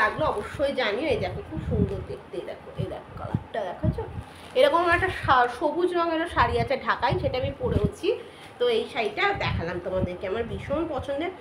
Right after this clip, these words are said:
আচ্ছা, এটা কি half and half? ও, নাকি জানি না হাফ, ও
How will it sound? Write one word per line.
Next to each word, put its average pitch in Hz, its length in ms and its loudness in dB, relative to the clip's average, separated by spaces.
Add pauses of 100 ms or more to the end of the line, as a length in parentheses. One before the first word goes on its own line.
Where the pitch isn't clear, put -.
(220)
আচ্ছা, 320 200 -4
এটা 339 180 -4
কি 427 60 2 (120)
half 190 280 -4
and 330 160 0
half? 330 160 0 (180)
ও, - 20 0 (360)
নাকি 302 280 -6 (680)
জানি 285 240 0
না 370 220 4
হাফ, 269 220 2 (300)
ও - 20 2